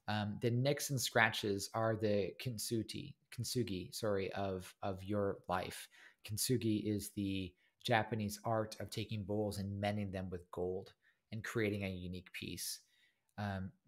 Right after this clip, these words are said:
we all are that. We all are works in progress. We all are Kaizen, continual self-development. Um, you might be learning this for the first time, but I love Japanese culture. I'm learning how to speak Japanese, um, uh, as we speak.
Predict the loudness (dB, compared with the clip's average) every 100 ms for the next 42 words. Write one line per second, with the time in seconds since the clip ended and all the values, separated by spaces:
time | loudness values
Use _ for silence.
0 | 0 4 4 6 8 8 6 4 0 0
1 | 0 2 2 2 0 -2 -6 -4 -2 -2
2 | -2 -2 0 0 0 -2 -2 -2 -2 -4
3 | -6 -6 -8 -8 -6 -6 -4 -4 -6 -6
4 | -6 -6 -8 -8 -10 -12 -20 _ _ -2
5 | 0 0 -2 -2 2 4 4 4 2 0
6 | 2 0 2 2 2 4 4 4 4 2
7 | 0 -4 -4 -4 -6 -4 -4 -4 -10 -14
8 | _ _ _ _ _ _ _ _ -14 -8
9 | -4 -2 0 -2 -2 0 0 0 -2 -6
10 | -10 -14 -14 -12 -12 -14 -8 -2 0 0
11 | -4 -8 _ _ _ _ -4 -2 0 -2
12 | -2 0 -2 -4